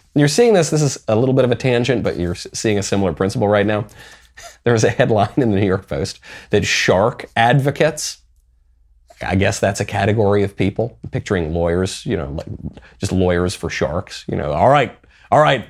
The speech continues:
shark, we've got, <laughs> we've got, we're gonna make a really strong case for you. Here's the case that they're gonna make." They want to change the term shark attack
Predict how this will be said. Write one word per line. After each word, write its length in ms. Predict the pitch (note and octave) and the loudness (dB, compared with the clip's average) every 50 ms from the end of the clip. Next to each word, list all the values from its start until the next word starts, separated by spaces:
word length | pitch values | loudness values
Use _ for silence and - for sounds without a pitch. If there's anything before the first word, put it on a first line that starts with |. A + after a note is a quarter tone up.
| A#2 G#2+ | -16 -16
shark, 420 | - - A#2+ G#2+ A2 G#2+ G#2+ - | -6 0 2 2 2 2 0 -2
we've 200 | A2 A#2+ B2 A#2 | -2 -2 -2 0
got, 320 | - B2+ A#2+ A#2+ A#2 - | 2 2 2 2 0 -2
<laughs> 840 | A2 A2 B2+ D3 - - - - - - _ D#3 D3 - G#3 F#3+ - | -4 -6 -6 -6 -6 -10 -14 -20 -20 -10 _ -8 -8 -6 -10 -8 0
we've 200 | - D3+ F3+ E3+ | 2 4 4 4
got, 100 | F3+ D#3+ | 4 4
we're 80 | F3 F3 | 4 4
gonna 100 | F3 E3+ | 4 4
make 180 | E3+ E3 - | 4 2 2
a 40 | D#3+ | 2
really 220 | D3 E3 E3+ E3+ D#3 | 2 4 2 2 2
strong 260 | - F3+ D#3+ D#3 D3+ | 2 0 2 2 2
case 180 | D3+ D3 C#3 | 2 0 0
for 140 | - - G#2+ | 0 -2 0
you. 120 | G2+ F#2+ G2 | 0 2 4
Here's 160 | B2 C#3+ C#3+ | 2 2 2
the 80 | - | 0
case 200 | - C3 B2+ A#2 | 0 0 -2 0
that 80 | - G2+ | -2 -2
they're 120 | F#2+ G#2+ | 0 0
gonna 120 | G2 F#2+ F#2 | 0 0 0
make." 280 | F#2 F2 C#2+ - - - _ _ _ - - _ _ _ _ _ _ _ _ _ _ _ | 0 -2 -4 -8 -12 -20 _ _ _ -20 -20 _ _ _ _ _ _ _ _ _ _ _
They 120 | - A2 A2 | 2 2 4
want 640 | G2+ G#2 G#2+ A2 A#2 B2+ C3+ C#3+ D#3 D3+ - - - _ | 4 2 2 2 2 2 2 0 -2 -4 -8 -12 -14 _
to 340 | - - A2+ G#2 G2+ G2 F#2 | -2 0 0 2 2 0 0
change 440 | - - - B2+ B2+ C3 C3 B2+ - | -2 -2 -2 0 0 0 0 -2 -2
the 80 | - G2 | -4 -4
term 260 | - G#2+ G2+ F#2+ F#2+ | 0 0 0 0 0
shark 340 | - - C3+ C3+ C#3+ C#3 - | 0 2 2 2 2 2 -2
attack 460 | F#2 - - A#1+ G#1 G1+ - - | -4 -6 -6 -8 -8 -12 -16 -20